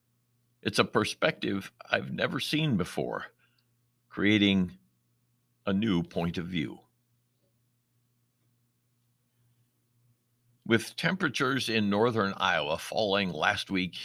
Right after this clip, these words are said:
to minus ten Fahrenheit and the discomfort factor rising to ninety-eight,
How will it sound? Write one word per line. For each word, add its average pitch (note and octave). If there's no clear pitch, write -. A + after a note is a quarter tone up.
to D2
minus F#2+
ten F2+
Fahrenheit D2
and G#2+
the G#2+
discomfort A2+
factor F2+
rising F2
to D#2
ninety-eight, D#2+